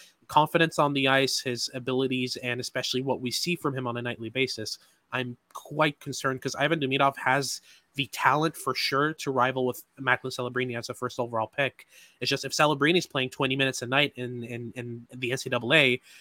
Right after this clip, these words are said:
uh, and averaging like a, averaging like a ha-, a point and a half per game, meanwhile, Ivan Demitov's playing six, seven, eight minutes a night and averaging point two, point three points a game because of that, I mean, they're in two completely different boats with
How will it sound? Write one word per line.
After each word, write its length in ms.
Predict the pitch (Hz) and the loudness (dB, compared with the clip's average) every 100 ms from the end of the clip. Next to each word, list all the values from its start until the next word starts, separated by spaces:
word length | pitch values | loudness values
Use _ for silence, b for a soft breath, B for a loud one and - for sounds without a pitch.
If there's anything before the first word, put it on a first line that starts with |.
| b - | b 0
uh, 220 | 110 113 | 4 4
and 100 | 131 | 2
averaging 300 | 127 131 127 | 0 2 0
like 160 | 120 135 | -2 -2
a, 280 | 123 131 143 | -4 2 4
averaging 340 | 143 135 123 | 4 4 0
like 180 | 123 127 | 0 0
a 100 | 117 | -2
ha-, 320 | - 127 143 | 0 0 2
a 120 | 147 | -2
point 260 | 127 - 151 | -2 0 2
and 100 | 135 | 2
a 40 | |
half 200 | 135 139 | 4 2
per 100 | - | 0
game, 440 | 123 160 147 139 127 | 2 4 4 2 -4
meanwhile, 500 | 143 143 135 127 131 113 - _ | -2 2 6 6 4 -4 -18 _
Ivan 220 | 151 143 | 2 2
Demitov's 460 | 135 147 143 127 - | 0 4 4 4 0
playing 240 | - 120 | -6 -6
six, 260 | - 143 - | -4 -6 -2
seven, 180 | 139 127 | -2 -2
eight 160 | 135 | -2
minutes 260 | 139 131 - | -4 -6 -4
a 40 | |
night 240 | 127 151 131 | 0 0 0
and 100 | 127 | 0
averaging 440 | 131 131 127 123 - b b | 0 0 -4 -6 -10 b b
point 300 | - 139 127 - | -6 -4 -4 -4
two, 300 | - 185 180 | -2 0 0
point 280 | 151 135 - - | -2 -4 -4 -6
three 280 | 147 170 170 | -2 -2 -2
points 320 | 156 151 - | -2 -2 -4
a 40 | |
game 400 | 135 143 151 160 - b b b | 0 0 0 -4 -10 b b b
because 360 | - - 185 185 | -10 4 4 4
of 60 | 131 | 2
that, 280 | 123 120 - _ _ _ | 0 0 -6 _ _ _
I 60 | |
mean, 160 | 139 131 | -4 0
they're 160 | 143 - | 0 0
in 180 | 156 147 | -4 -8
two 200 | - 220 | -2 -2
completely 520 | - 156 - 202 180 | 0 -6 -4 -2 0
different 380 | 160 - 147 131 | -2 -4 -6 -2
boats 500 | 156 123 117 - - _ | 0 0 -4 -10 -12 _
with 240 | 143 135 | -6 -6